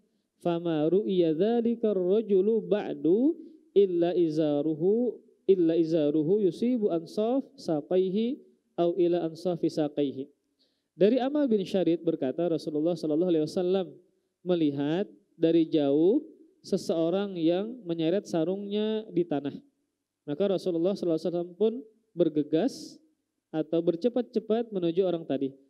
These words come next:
atau berlari kecil untuk menghampirinya. Maka beliau mengatakan,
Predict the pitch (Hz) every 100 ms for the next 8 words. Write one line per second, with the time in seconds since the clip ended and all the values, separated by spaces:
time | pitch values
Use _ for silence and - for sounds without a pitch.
0 | _ 160 160 202 185 165 165 165 165 165
1 | 202 226 240 175 190 214 165 156 139 143
2 | 135 131 127 - _ _ _ _ _ _
3 | - 220 285 262 294 330 240 190 220 220
4 | 185 147